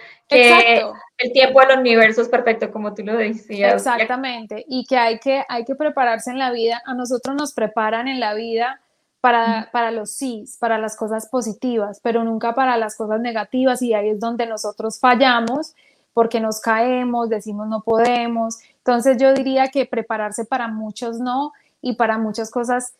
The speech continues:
Speaker 2: que a la final no nos gustan tanto, porque en realidad eso es lo que nos hace más fuertes y nos, y nos lleva a donde queremos llegar.
Speaker 1: O sea, que no desistamos de ese sueño solamente porque una, algunas personas nos, nos bloquean o nos dicen que no. O sea, sigue adelante a pesar de todo, porque
Speaker 2: Adelante.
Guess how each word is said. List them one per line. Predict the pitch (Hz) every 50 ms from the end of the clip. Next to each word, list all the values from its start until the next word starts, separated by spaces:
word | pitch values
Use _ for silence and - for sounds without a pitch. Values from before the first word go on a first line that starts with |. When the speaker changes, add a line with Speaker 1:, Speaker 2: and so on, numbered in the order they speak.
| _ _ _ _
Speaker 2:
que | - 254
a | 226
la | 226 220 214
final | 226 220 220 214 208 208
no | 208 214
nos | 226 233 226 220
gustan | 233 226 - - 240 233 220
tanto, | - 220 220 214 - 220 208
porque | - 220 202 - - 226 214 214 -
en | 226 220
realidad | 220 214 214 220 214 214 208 208
eso | 202 233 233
es |
lo | 254 254
que | - 254
nos | 233 220 196 208
hace | 202 190 214 214
más | 226 233 226 -
fuertes | - 262 247 247 247 247 - 262 247 254
y | 240 220
nos, | 214 214 208 208 208 196 - - -
y | 226
nos | 208 202 202 190
lleva | 214 196 196 208
a | 208 220
donde | 220 214 214 214
queremos | - 214 202 202 202 202 196 -
llegar. | 214 202 - 196 - _ _ _ _ _ _ _ _ _ _ _ _ _ _ _ _ _ _ _
Speaker 1:
O | - 254
sea, | 247 240 233
que | 269 277
no | 262 247
desistamos | 240 247 247 262 277 254 - 254 226 233 247 247 254
de | 269 262
ese | 262 277 269
sueño | 269 - 269 269 262 262 254 262 262
solamente | 262 254 226 220 226 240 247 - 254
porque | 233 240 233 233 - 226 214
una, | 214 214 208 220
algunas | 214 - - 214 220 214 214 214 220
personas | - 254 226 - 220 202 202 214 226 226 - - -
nos, | 226 233 233 226 226 214 208 208
nos | 220 214 208 208 208 214
bloquean | 214 202 196 196 - 233 220 214 214 214 214 220 220
o | 220
nos | 214 214 208 202
dicen | 196 202 208 214 208 -
que | 233 214
no. | 202 196 202 208 226 233
O | 233 226
sea, | 226 - 196 -
sigue | - 226 208 220 226
adelante | 233 226 220 202 202 214 226 233
a | 226
pesar | 226 220 220 196
de | 185 202 202
todo, | 202 240 240
porque | 240 226 226 226 226 226 226
Speaker 2:
Adelante. | 233 233 226 214 208 208 202 -